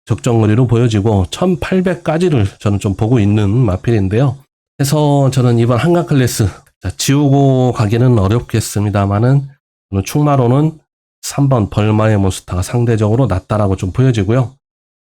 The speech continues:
자, 이천 미터 장거리 경주 경험을 가지고 있고, 자, 이 회전의 전적 우승 일 회, 이 착 일 회. 자, 이렇듯 분명히 이천 미터에는 강점을 가지고 있는 마필입니다.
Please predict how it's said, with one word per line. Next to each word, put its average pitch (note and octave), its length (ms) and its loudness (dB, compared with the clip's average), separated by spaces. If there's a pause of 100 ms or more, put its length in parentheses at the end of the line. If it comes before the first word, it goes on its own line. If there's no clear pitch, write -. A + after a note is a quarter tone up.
자, A#2+ 100 -4
이천 C#3+ 340 0
미터 D#3+ 560 0
장거리 C#3+ 500 0
경주 B2+ 720 2
경험을 A2+ 600 2
가지고 A2+ 340 -2
있고, G#2+ 540 -2 (260)
자, A2+ 140 -8
이 C3 180 0
회전의 C#3 640 0
전적 B2+ 600 0
우승 A#2+ 280 2
일 A2+ 160 0
회, A#2+ 180 2
이 G#2 160 -2
착 G2+ 300 -4
일 G#2 120 0
회. G#2 140 0 (220)
자, G#2+ 80 -6
이렇듯 A2+ 560 -2 (260)
분명히 A2+ 640 0
이천 G2 320 -2
미터에는 G#2+ 560 -2
강점을 G2+ 480 -2
가지고 G#2 320 -4
있는 A2+ 220 2
마필입니다. G2+ 840 -4